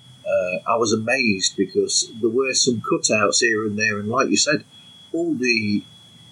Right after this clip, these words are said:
the, the different files were absolutely perfect when I got them. And it,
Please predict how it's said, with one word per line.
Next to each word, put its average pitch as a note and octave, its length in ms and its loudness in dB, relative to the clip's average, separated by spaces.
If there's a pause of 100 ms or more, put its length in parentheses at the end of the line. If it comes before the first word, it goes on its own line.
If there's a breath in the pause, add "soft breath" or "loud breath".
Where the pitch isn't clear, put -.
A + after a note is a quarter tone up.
(280)
the, A#2 360 0
the A#2 100 2
different B2+ 320 -4
files A2 600 0
were A#2 160 -2
absolutely G#2+ 520 2
perfect C3+ 500 -2
when G2 120 0
I G#2 40 0
got B2 280 -2
them. F#2 160 -2
And F#2+ 100 -6
it, - 240 -2